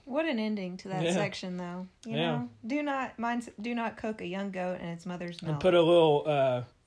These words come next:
Speaker 2: asterisk on the end of that, uh, uh, on the end of the Book of the Covenant section there.
Speaker 1: Yeah, I mean,
Speaker 2: <sighs>
Speaker 1: uh, interesting stuff.
Speaker 2: <clears throat> Yeah.
Speaker 1: Um, so for this, this section of starting off with the,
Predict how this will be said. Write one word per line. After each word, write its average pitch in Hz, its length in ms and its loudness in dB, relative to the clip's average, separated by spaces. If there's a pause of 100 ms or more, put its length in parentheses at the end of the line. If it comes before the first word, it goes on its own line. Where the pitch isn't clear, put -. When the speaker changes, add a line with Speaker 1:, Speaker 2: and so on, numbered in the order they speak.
(100)
Speaker 2:
asterisk 160 480 0
on 147 100 0
the 143 160 -2
end 156 140 0
of 135 80 -6
that, 143 260 0
uh, 120 280 -2 (280)
uh, 147 120 -4 (140)
on 143 160 -4
the 139 80 -6
end 156 180 -4
of 139 200 -8
the 135 100 -6
Book 147 260 0
of 143 60 -4
the 131 80 -6
Covenant 139 560 -4
section 131 400 -8
there. 120 280 -8 (140)
Speaker 1:
Yeah, 214 340 -6 (180)
I 208 80 -6
mean, 190 400 -6 (320)
Speaker 2:
<sighs> - 340 -2
Speaker 1:
uh, 214 180 0
interesting 220 500 -6
stuff. 220 420 4 (100)
Speaker 2:
<clears throat> 123 100 -10
Yeah. 190 200 4 (280)
Speaker 1:
Um, 220 160 -6 (380)
so 349 260 -4
for 320 160 -4
this, 349 540 -2 (380)
this 294 220 -6
section 226 460 -2
of 196 120 -4
starting 208 420 -2
off 196 280 -4
with 180 280 -4
the, 165 380 -8